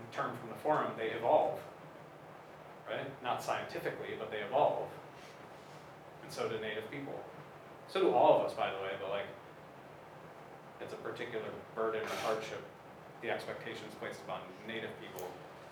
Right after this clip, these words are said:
insofar as they, that it's believed that they're stuck in the past. Yeah? Does that make sense? Damn. Who knew you could get so much out of a little fable? Right?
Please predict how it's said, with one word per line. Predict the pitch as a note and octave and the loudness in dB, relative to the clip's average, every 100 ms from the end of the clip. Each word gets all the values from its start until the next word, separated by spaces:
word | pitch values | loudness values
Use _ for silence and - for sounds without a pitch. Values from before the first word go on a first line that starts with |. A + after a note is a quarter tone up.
| - - | -12 -12
insofar | G#2 A2 A2 G2+ | -6 -4 0 0
as | G2 - | 0 -2
they, | G2+ F#2+ F#2+ - | -4 -4 -6 -6
that | F#2+ | -6
it's | - | -6
believed | - G#2+ G#2 G#2 | -6 -6 -6 -8
that | G2 - | -8 -8
they're | F2+ | -8
stuck | - F#2+ | -6 -6
in | - | -6
the | - - F#2+ | -8 -6 -4
past. | F2 - - - - - - - - - - - - - - - - - - - - - - - - | -4 -8 -14 -14 -14 -14 -14 -14 -14 -14 -16 -16 -16 -14 -14 -16 -16 -16 -16 -14 -14 -14 -14 -10 0
Yeah? | D#3+ | 2
Does | - - - - - - | 2 -4 -10 -14 -16 -4
that | D#3+ | 0
make | F#3 | 2
sense? | F#3 F#3+ - - - - - - - - - - - - - - - - - - - - - - | 2 0 -4 -10 -14 -16 -16 -14 -14 -16 -16 -14 -14 -14 -14 -14 -16 -16 -16 -16 -16 -16 -14 -8
Damn. | A#2 G#2 - - - - - - | -8 -8 -10 -14 -16 -16 -16 -6
Who | D#3 | -4
knew | C#3+ | -2
you | - | -2
could | B2 | -4
get | C3 - | -4 -4
so | B2+ | 0
much | C3 | 0
out | - G#2+ | 0 -2
of | G#2+ | -4
a | G#2+ | -4
little | A#2 A#2+ | -4 -2
fable? | C3+ C#3+ - - - - - - - - - | -2 -2 -4 -10 -14 -16 -16 -16 -16 -14 -6
Right? | A2+ E3 - | 2 2 2